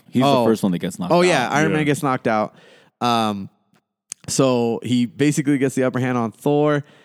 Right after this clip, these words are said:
Speaker 2: and you think he's gonna kill Thor, and then you see
Speaker 3: Well, hold on, hold on. Um, Thor, all, all of a sudden you see Thor's hammer, Mjolnir.
Speaker 2: Yeah,
Speaker 3: And it
Speaker 2: yes.
Speaker 3: starts to get electrified and float. And you think that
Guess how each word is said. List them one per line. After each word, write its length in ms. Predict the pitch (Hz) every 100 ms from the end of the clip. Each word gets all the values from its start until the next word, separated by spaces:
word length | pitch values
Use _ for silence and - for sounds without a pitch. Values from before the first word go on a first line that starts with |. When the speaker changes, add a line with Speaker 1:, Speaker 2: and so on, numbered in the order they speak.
| _ -
Speaker 2:
and 220 | 120 120
you 60 | 117
think 240 | - 123
he's 140 | 127 117
gonna 160 | 110
kill 200 | 101 120
Thor, 420 | 120 160 156 151 -
and 180 | 120 117
then 160 | 120
you 100 | 117
see 460 | 107 - 110 107 120 - _ _ _ -
Speaker 3:
Well, 140 | 98
hold 140 | 98 95
on, 140 | 92
hold 180 | 98 95
on. 240 | 87 85 - - 104
Um, 280 | 110 101 90
Thor, 600 | - - 110 110 107 87
all, 380 | - 104 110 110
all 100 | 113
of 20 |
a 20 | 113
sudden 160 | 110 104
you 40 |
see 140 | -
Thor's 280 | 95 92 87
hammer, 440 | - - 113 80 - -
Mjolnir. 360 | 113 85 67 -
Speaker 2:
Yeah, 200 | - 113 -
Speaker 3:
And 100 | 101
it 60 |
Speaker 2:
yes. 60 | 117
Speaker 3:
starts 260 | 95 87 -
to 260 | 98 82 - _ _ - _ _ 110
get 140 | 104
electrified 600 | 98 98 104 - 90 90 -
and 140 | 90
float. 500 | - - 127 101 - _ _ _ _ _ _
And 180 | 101 98
you 80 | 101
think 400 | - 113 101 -
that 160 | 95